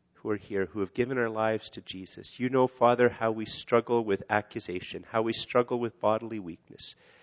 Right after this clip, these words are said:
You know how we can struggle with doubts. You know how we can struggle with fears. You know, Father, how we might be afraid to try to do bold or new things for you because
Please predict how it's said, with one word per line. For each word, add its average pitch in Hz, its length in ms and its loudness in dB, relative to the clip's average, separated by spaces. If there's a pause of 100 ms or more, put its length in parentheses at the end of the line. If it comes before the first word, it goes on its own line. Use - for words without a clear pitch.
(200)
You 123 120 0
know 135 100 8
how 127 220 4
we 127 100 -2
can 127 180 -14
struggle 120 440 2
with 107 240 -2
doubts. - 540 -10 (520)
You 110 80 -4
know 120 80 2
how 120 140 2
we 127 100 2
can 123 160 -8
struggle 117 400 -6
with 113 160 -6
fears. - 560 -18 (600)
You 131 80 4
know, 151 120 10
Father, 143 360 8
how 123 220 4
we 123 100 2
might 123 240 2
be 123 100 0
afraid 123 520 2
to 113 60 -12
try - 280 2
to 120 80 0
do 120 200 -2
bold 117 500 2
or 98 80 -6
new 117 200 -2
things 120 460 -4
for - 180 -4
you 90 380 -2
because 104 540 0